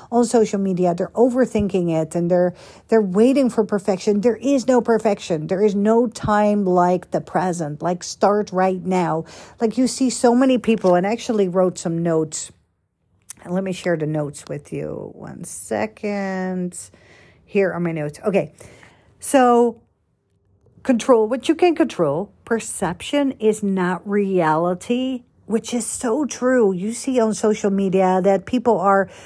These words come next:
are posing in a private jet. And they rent this private jets for a couple hours to get some footage, you know, gets like, I don't know, a few minutes of footage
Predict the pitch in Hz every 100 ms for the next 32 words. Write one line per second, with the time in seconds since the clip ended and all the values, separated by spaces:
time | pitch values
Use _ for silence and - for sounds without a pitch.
0 | - - 208 208 240 254 269 233 208 196
1 | 185 202 202 180 165 180 160 - - -
2 | _ _ _ _ - 220 214 214 208 -
3 | 190 226 214 220 254 226 - - 185 -
4 | - 202 196 196 175 185 180 - 196 185
5 | - 185 170 165 170 175 180 180 - -
6 | 180 202 196 - 196 185 - 190 175 165
7 | - - _ 233 220 208 208 214 - 190
8 | 196 240 - 202 202 202 190 185 185 220
9 | 220 202 202 185 196 185 - 190 180 175